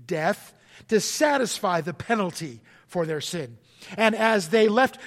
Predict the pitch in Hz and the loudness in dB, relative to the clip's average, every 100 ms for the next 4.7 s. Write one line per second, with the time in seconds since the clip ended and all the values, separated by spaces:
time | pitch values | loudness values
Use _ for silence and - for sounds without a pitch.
0 | - 190 214 240 247 202 208 208 175 143 | -2 4 8 8 8 2 -2 -2 -4 0
1 | 196 269 302 - 151 156 202 214 196 - | 2 2 -2 -6 -10 -10 -4 -2 -2 -4
2 | - - 190 190 208 202 220 285 233 185 | -8 0 2 4 2 0 -2 -2 -2 -8
3 | 180 190 185 - - 226 226 220 - 214 | -8 -8 -10 -12 -6 0 2 0 -2 -6
4 | - 208 175 240 285 202 160 | -2 -2 0 0 2 0 -6